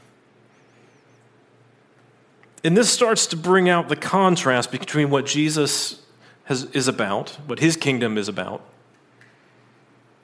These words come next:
and what they think the kingdom should be about.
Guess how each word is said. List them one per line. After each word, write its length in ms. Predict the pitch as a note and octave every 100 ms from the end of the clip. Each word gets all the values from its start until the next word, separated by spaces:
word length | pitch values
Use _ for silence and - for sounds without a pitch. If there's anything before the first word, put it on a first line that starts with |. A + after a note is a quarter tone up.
| _ _ _ _ - -
and 100 | D#3+
what 220 | F3 E3 D3+
they 260 | F#3+ G#3+
think 300 | G#3 C3+ G#2
the 100 | A2+
kingdom 380 | G#2 A2+ G2+ G2+
should 180 | - F#2+
be 100 | G2
about. 280 | - F2+